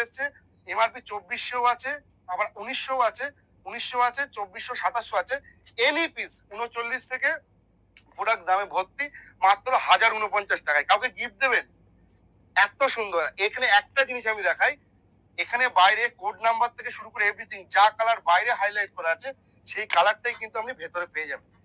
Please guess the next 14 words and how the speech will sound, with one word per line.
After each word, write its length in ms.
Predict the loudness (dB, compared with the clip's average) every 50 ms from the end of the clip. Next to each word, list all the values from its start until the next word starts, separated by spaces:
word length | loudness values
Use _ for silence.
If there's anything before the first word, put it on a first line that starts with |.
| _ _ _ _ -6
বিভিন্ন 240 | -4 -2 -2 -2 0 0
ধরনের, 300 | 0 0 0 -2 -4 -4
একটু 260 | -6 -8 _ -10 -14 -12
যদি 160 | -10 -4 -2 -2
আমি 140 | 0 0 -2
এখান 220 | -6 -6 -6 -10 -10
থেকে 200 | -10 -10 -10 -10
দেখিয়ে 360 | -8 -8 -10 -10 -10 -16 -10
দেই, 160 | -10 -10 -12 -12 _ _ _ _ _ _ _ -14
প্রচুর 280 | -14 -14 -12 -10 -12 -12 -8
ধরনের 320 | -4 -4 -2 0 -2 -4 -2 0
কালার 220 | 0 0 0 0 -2
দাদা, 180 | -2 -4 -4 -4 _ _
প্রচুর 260 | -14 -14 -12 -12 -8